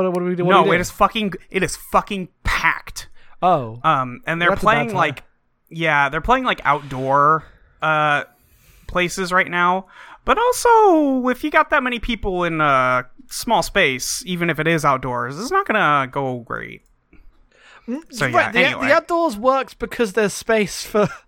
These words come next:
Speaker 1: <laughs> the
Speaker 2: Yes,
Speaker 1: air.
Speaker 2: you're supposed to be, yeah, you're supposed to be separated.
Speaker 1: Not if you're all, like, next to each other and screaming. Then that doesn't, uh, what, it doesn't matter where you are.
Speaker 2: No.
Speaker 1: Um, that's, that's too, I understand that, like, bands gotta tour, they gotta make money somehow.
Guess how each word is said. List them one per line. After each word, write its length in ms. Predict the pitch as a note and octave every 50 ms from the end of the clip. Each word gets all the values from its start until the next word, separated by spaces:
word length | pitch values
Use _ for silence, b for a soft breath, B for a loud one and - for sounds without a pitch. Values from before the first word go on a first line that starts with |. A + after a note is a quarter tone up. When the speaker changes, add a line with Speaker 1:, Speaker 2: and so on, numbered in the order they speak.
| _ - -
Speaker 1:
<laughs> 380 | _ - - - - F3+ - -
the 120 | G3 E3+ D#3+
Speaker 2:
Yes, 200 | G3+ F3+ - F3+
Speaker 1:
air. 40 | F3+ -
Speaker 2:
you're 60 | E3
supposed 320 | - C4+ A3 G#3 - -
to 80 | - E3
be, 340 | E3 D#3 C3+ C3 B2+ A#2+ A#2 A2
yeah, 200 | D#3 D#3 C3 A#2
you're 120 | A2+ A#2+
supposed 240 | - - G3 F#3+ -
to 60 | -
be 80 | E3 C3+
separated. 920 | - - - G#3 F3+ - - D3+ C3 - - G#2+ G#2+ - - - - - B B B B B
Speaker 1:
Not 160 | A#3 C#4+ D#4+
if 140 | E4+ B3+ D4
you're 160 | D#4 C4+ C#4
all, 240 | C#4 C#4 C4+ A#3 A3+
like, 160 | A3+ G#3 F#3+
next 220 | G3+ G#3+ A3+ - -
to 60 | A3+
each 100 | F3+ G3+
other 100 | G3 F#3+
and 120 | F#3+ E3+
screaming. 520 | - - - G#3+ A#3 B3 A3+ F3 D3+ C#3 D#3
Then 160 | F#3 A3+ A#3+
that 120 | A#3+ A#3
doesn't, 300 | G#3 G3 F3 E3+ E3+ G3+
uh, 260 | G#3+ G3+ G3+ G3 F#3+
what, 240 | F3 F3 F#3 G3 G3+ G#3
it 20 |
doesn't 160 | G#3 G#3+ G3
matter 220 | F#3 G3+ B3 C4 A3+
where 160 | F3+ E3 D3+
you 180 | C#3 C3 B2+
are. 240 | B2 C3 D3+ F#3+ B3 _ B B B B B B B B B B
Speaker 2:
No. 520 | D3+ C#3+ D3 C#3 C#3 C#3 C3 A#2 - - C3
Speaker 1:
Um, 100 | C3 - _ - - - - _ - _ - - _ _ -
that's, 260 | - - G#3 - - - _
that's 240 | - F3 F#3+ - -
too, 180 | - - F3 E3
I 220 | G3+ G#3 G#3+ A3+ B3
understand 380 | C#4 D4 A#3 - - A#3+ A3+
that, 40 | A3
like, 180 | G3+ F#3 C#3+ -
bands 340 | F#3+ F#3 F3+ F3+ F3 D3+ D3+
gotta 180 | - F3 D#3+
tour, 220 | C#3+ - F3+ F3 E3
they 60 | D#3+
gotta 120 | D#3 E3 D#3+
make 120 | D#3 C#3+
money 240 | C#3 C#3+ D#3 D#3+ D3+
somehow. 680 | - - D#3+ E3+ F3 D#3+ D#3 D3+ C#3 C3 B2 B2+ C3